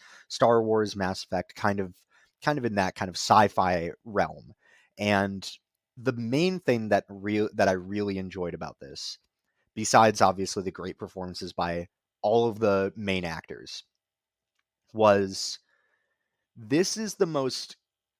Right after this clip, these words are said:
comic booky Ant-Man movie. And I said that about the, about Doctor Strange too. And I like when comic book movies acknowledge that they're comic book movies and they actually lean into that. They're not afraid to do the weird stuff.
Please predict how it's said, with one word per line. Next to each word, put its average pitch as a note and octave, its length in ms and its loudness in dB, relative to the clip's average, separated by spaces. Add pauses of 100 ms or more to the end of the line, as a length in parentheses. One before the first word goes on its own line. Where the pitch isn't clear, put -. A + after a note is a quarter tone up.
(340)
comic B2 640 0 (300)
booky F#2 680 -4 (360)
Ant-Man E2 720 -8 (100)
movie. F2+ 440 -12 (400)
And G2+ 180 0
I A2 100 6
said C3+ 340 2
that D3 200 2
about A2+ 280 2 (120)
the, G2 320 2
about G2 260 -4
Doctor G2 300 -2
Strange F#2 360 -10
too. E2 280 -14 (560)
And G#2+ 140 0
I B2+ 120 4
like D3+ 340 4
when F#2+ 160 -10
comic F#2 340 -8
book F#2 180 -12
movies F2+ 480 -10
acknowledge A2 600 0
that F#2 220 0 (300)
they're G#2+ 140 2
comic B2 420 0
book - 200 -10
movies - 580 -16 (260)
and G2 180 -4
they G#2 120 4
actually G#2+ 360 0
lean A2 300 -2
into A#2+ 260 -2
that. D#2 220 -8
They're G#2 160 -2
not A#2 200 2
afraid A2+ 400 -2
to A2+ 80 -8
do G2+ 200 -8
the F#2+ 120 -6
weird F#2+ 400 -6
stuff. F#2+ 300 0